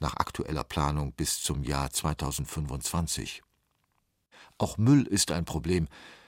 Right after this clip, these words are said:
Machu Picchu produziert knapp zehn Tonnen organische Abfälle. Sechstausend Plastik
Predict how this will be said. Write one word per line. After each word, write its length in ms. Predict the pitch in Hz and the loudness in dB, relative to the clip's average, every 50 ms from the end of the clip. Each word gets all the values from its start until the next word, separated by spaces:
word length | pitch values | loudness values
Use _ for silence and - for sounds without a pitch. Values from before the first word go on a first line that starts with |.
| - _ - | -20 _ -2
Machu 320 | 104 113 - - - 147 | 0 2 2 2 0 0
Picchu 380 | - - 123 - - - - - | 0 0 -2 -2 -2 -2 -4 -4
produziert 720 | - - - 120 117 110 - - - - 139 143 - - | -2 -2 2 4 6 6 6 4 4 4 4 2 0 0
knapp 360 | - - - 104 117 117 - - | -4 -2 0 2 2 2 0 -2
zehn 440 | - - - - - 131 143 143 139 - - | -2 0 2 4 4 4 2 0 -2 -4 -2
Tonnen 360 | - 107 101 104 98 92 - - | 0 2 2 2 2 0 0 -2
organische 680 | 80 87 78 - 85 82 82 82 76 - - 87 - - | -2 -2 0 2 2 2 2 2 0 -2 -4 -4 -4 -4
Abfälle. 520 | - - - - - - 50 - - - - _ _ _ _ _ _ _ - - - - | -4 -4 -6 -8 -8 -8 -8 -10 -12 -14 -16 _ _ _ _ _ _ _ -20 -14 -8 -4
Sechstausend 680 | 78 73 101 104 - - - 92 80 82 - 85 78 | 0 4 4 4 4 4 4 4 4 4 4 0 0
Plastik 500 | - - 110 127 - - 147 135 - - | 2 2 4 4 4 4 2 2 2 -2